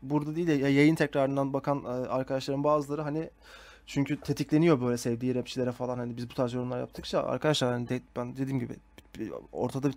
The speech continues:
teknik kusurlu bir iş varsa yani hatalı bir vokal yapıldıysa kurallar kitabına göre yani müzisyen, müzisyeniz yani biz hani o <laughs> yapıldıysa ya arka sıra için biraz böyle anlatıyorum hani kusura bakma. <laughs>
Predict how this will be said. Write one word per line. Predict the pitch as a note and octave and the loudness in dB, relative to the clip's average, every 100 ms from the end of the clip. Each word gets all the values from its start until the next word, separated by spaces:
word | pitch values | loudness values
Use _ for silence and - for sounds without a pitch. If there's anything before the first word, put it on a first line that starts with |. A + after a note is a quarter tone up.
| - | 0
teknik | C#3+ - F3+ | 0 0 -2
kusurlu | - C#3 B2 | -2 -2 -2
bir | A#2+ | -2
iş | A#2+ - | -2 2
varsa | D3 D3+ C3 | 0 2 0
yani | A#2+ A#2 | 0 0
hatalı | B2 - B2 D3+ | -2 0 0 0
bir | F3 | 0
vokal | B2+ - A#2 | 0 -2 -6
yapıldıysa | A#2 G#2+ A2 A2+ D3 F#3+ - - - - - - - - - - - - | -6 -10 -8 -8 -8 -10 -16 -20 -20 -20 -20 -18 -20 -20 -18 -18 -16 2
kurallar | C#3 C3 C3 C3 | 6 8 6 4
kitabına | - C3 A#2 A#2 | 2 0 0 -4
göre | A2+ A#2+ - _ _ - B2+ | -4 -6 -8 _ _ -10 -6
yani | G#2+ | -2
müzisyen, | B2 B2 A#2+ D3 C#3+ | 0 0 4 4 6
müzisyeniz | B2 B2+ C#3 C3 | 2 2 0 0
yani | A2 A2 | -2 -6
biz | A#2 - - | -12 -12 -10
hani | A#2 - | -10 -6
o | B2+ - _ - C3+ C3+ D#3 - | -6 -6 _ -12 -6 6 8 12
<laughs> | |
yapıldıysa | D3 C#3 D3+ F3+ - F#3+ G3+ - | 12 12 6 6 4 4 2 6
ya | B2+ | 6
arka | C#3 F3+ | 8 6
sıra | E3+ D#3+ | 6 4
için | D3 D3 | 4 4
biraz | D3 C#3 | 4 6
böyle | C#3+ C#3+ | 6 6
anlatıyorum | A#2 A2+ A#2 A#2 | 2 -2 0 2
hani | A#2+ | 0
kusura | - - C3+ | 0 0 2
bakma. | C#3+ - | 0 -2
<laughs> | C#3 | -8